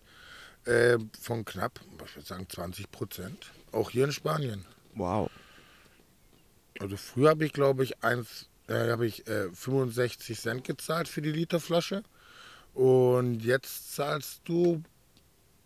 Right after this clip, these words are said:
Speaker 1: glaub, sechsundneunzig Cent oder sowas. Das ist schon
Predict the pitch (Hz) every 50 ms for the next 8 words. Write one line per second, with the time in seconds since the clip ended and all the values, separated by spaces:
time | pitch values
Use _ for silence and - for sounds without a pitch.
0 | _ _ _ _ _ _ _ _ _ _ _ _ _ _ _ _ _ _ _ _
1 | _ - - - - 113 113 - _ _ _ _ - - _ _ _ _ _ _
2 | _ _ _ _ _ - - - - 113 104 - - - 98 98 101 101 101 117
3 | 135 143 - - 175 170 156 - - 165 160 165 160 160 156 151 156 160 156 143
4 | - - 165 160 160 165 151 - - - 113 104 107 113 107 - - 120 127 131
5 | 127 131 127